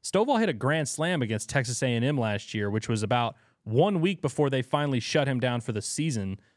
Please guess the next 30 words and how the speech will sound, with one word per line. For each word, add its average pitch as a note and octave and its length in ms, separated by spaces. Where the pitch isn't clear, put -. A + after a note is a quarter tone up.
And A2+ 140
we're A2+ 80
like, A2 140
"All B2 60
right, G#2+ 100
hey, G#2 180
officially, B2+ 400
this, B2 160
this C3 260
injury C3 300
is A#2 80
just A#2+ 180
too C3 160
bad." A2+ 280
He A#2 120
played B2 300
through B2 140
it A#2+ 60
as A2 100
long A#2 180
as A2 80
he A#2+ 120
could. A#2+ 280
But, G#2 180
you E3 60
know, B2 80
it's A#2 160
funny D#3+ 200
'cause B2+ 200
that C#3+ 240